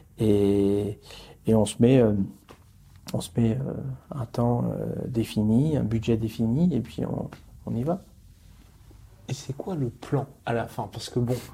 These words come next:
Speaker 2: aujourd'hui, l'U F C est la propriété de W M I et M G, donc dirigé par Harry Emmanuel, et Vivendi, c'est, euh, Vincent Bolloré qui a tout ça.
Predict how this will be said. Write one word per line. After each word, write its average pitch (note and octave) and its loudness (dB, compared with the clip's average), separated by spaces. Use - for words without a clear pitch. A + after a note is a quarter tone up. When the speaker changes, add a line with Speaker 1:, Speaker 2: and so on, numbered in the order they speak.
Speaker 2:
aujourd'hui, E3 8
l'U C3 8
F C3 0
C - 4
est C3 6
la A#2 0
propriété C#3 6
de C3 2
W C#3 8
M C3+ 4
I C3+ 4
et C3 4
M D3 10
G, A#3 8
donc B2+ 0
dirigé C#3+ 8
par C#3 6
Harry C3 6
Emmanuel, C#3 4
et G3 8
Vivendi, C3 2
c'est, E3+ 6
euh, B2 0
Vincent B2+ -2
Bolloré C#3+ 4
qui F3 -2
a C#3 0
tout C#3+ -6
ça. - -10